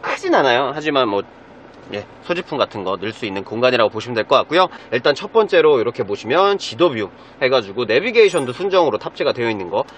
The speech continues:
확인하실 수 있습니다. 뭐 다 터치기 때문에 정말 편하게, 예, 사용할 수 있고요.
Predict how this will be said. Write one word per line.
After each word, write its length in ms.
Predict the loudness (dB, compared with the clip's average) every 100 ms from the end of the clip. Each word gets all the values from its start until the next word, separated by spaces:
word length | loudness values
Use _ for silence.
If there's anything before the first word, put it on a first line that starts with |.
| -12
확인하실 400 | -6 -2 -2 -2
수 140 | -8 -10
있습니다. 500 | -8 -6 -2 0 -2 -4 -8
뭐 80 | -6
다 160 | -4 -6
터치기 380 | -6 -8 -8 -2
때문에 340 | 2 2 2
정말 280 | 0 -2 -2
편하게, 600 | -2 -2 0 2 2 0 -4 -20 -12 -6
예, 120 | -6
사용할 380 | 0 0 2 0
수 120 | -2
있고요. 520 | -4 0 2 2 0